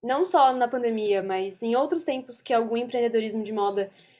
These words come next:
é, enfrenta uma crise, se a sustentabilidade continua sendo algo, é, obrigatório, porque você falou no começo da nossa conversa como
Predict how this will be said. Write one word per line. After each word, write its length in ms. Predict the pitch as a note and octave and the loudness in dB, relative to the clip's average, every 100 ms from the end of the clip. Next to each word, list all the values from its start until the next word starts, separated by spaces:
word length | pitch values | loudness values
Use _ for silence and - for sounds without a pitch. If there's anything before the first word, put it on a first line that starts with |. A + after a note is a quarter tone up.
| _ _ | _ _
é, 240 | G#3 G#3+ G#3 | 2 4 4
enfrenta 400 | A3 B3+ B3+ D4+ | 4 4 4 4
uma 160 | C#4 B3+ | 2 0
crise, 720 | - A3 C4 E4 A3 G3 F3+ _ _ _ _ | -4 -2 0 0 0 -6 -8 _ _ _ _
se 80 | A#3+ | -4
a 40 | |
sustentabilidade 760 | A#3 C4+ C4+ B3 B3 A#3+ A#3 | 0 2 2 2 4 2 2
continua 460 | - C4 C4 B3+ C#4+ | -6 -8 -6 -2 -2
sendo 460 | D4 C4 B3+ B3+ A#3 | -2 -2 -2 0 2
algo, 1120 | A3 A3 A3 A3+ A#3 A3+ A3 G#3+ G3+ G3+ G3 _ _ _ _ _ _ _ - | 2 0 -4 -4 -2 -2 -2 -2 -2 -2 -6 _ _ _ _ _ _ _ -4
é, 60 | A3+ | -4
obrigatório, 840 | A3+ A#3+ A#3+ A#3+ A3+ F#3+ F3+ F3+ _ | -2 0 0 0 -2 -2 -4 -10 _
porque 380 | G3+ G3+ G#3+ G3+ | -16 -10 -4 -4
você 220 | G#3 A3+ | -4 -4
falou 340 | A#3 A3+ G#3+ | 2 2 2
no 100 | G#3+ | 0
começo 260 | G3+ A3 G3+ | -2 -2 0
da 60 | G3+ | 0
nossa 220 | G3+ - | -2 -6
conversa 420 | G#3 G3 G3 A3+ | 0 0 0 -4
como 440 | - G#3 A3+ A#3 | -2 0 0 -2